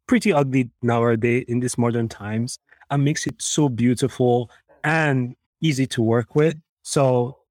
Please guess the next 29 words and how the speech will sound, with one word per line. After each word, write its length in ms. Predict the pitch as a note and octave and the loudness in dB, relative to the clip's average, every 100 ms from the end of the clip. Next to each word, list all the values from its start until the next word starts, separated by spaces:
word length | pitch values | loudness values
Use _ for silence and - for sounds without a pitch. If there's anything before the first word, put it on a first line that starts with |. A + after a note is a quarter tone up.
| _ | _
this 400 | A#2 E3 - - | -2 -2 -2 -6
library, 380 | C3 C3 B2 A#2+ | -2 0 0 -2
Custom 640 | - B2 - - C3 B2+ C3 | -2 -4 -4 -2 0 0 -4
T 180 | - B2 | -6 -4
K 260 | B2 A#2+ - | -2 -4 -4
Inter, 460 | G#2+ - C#3 D3+ - _ - G#2 | -8 -6 -8 -10 -12 _ -16 -2
builds 420 | B2 C3+ C#3 - | 2 2 0 -2
on 100 | B2+ B2 | -6 -4
top 200 | C3 - | -6 -2
of 320 | A#2+ A2+ G2+ - _ _ | 0 0 -4 -10 _ _
the 240 | G#2+ A2+ | -6 -6
T 160 | G#2 B2 | -4 -8
K 220 | - B2 - | -4 -6 -4
Inter 340 | A2+ A2+ C3+ A#2+ | -4 -2 0 0
you 360 | G#2+ A2+ B2 | 0 2 2
know 280 | A#2+ A#2 A#2 | 4 4 4
well, 460 | A#2 G#2+ G#2+ C3+ C#3+ _ _ | 2 2 2 0 -2 _ _
and 120 | G#2 G2+ | -8 -4
has 140 | G2+ | -4
been 180 | G#2 G#2+ | -4 -2
in 140 | G#2 | -4
Python 420 | - A#2 A2 A#2+ A2 | -4 -4 -2 -2 -4
Samurai 480 | - G#2 G#2 G2+ G2+ | -4 -6 -4 -6 -6
for 120 | G#2+ | -6
a 80 | G2 | -4
while, 320 | G2 G2+ A#2 - - - _ | -4 -4 -6 -8 -20 -20 _
and 560 | D3 F3 E3 C3+ C#3 - | -2 0 2 0 -2 -2
provides 560 | - A#2 B2+ C3 A#2 | -2 0 2 2 0
you 280 | A#2+ B2 A#2+ | 0 0 0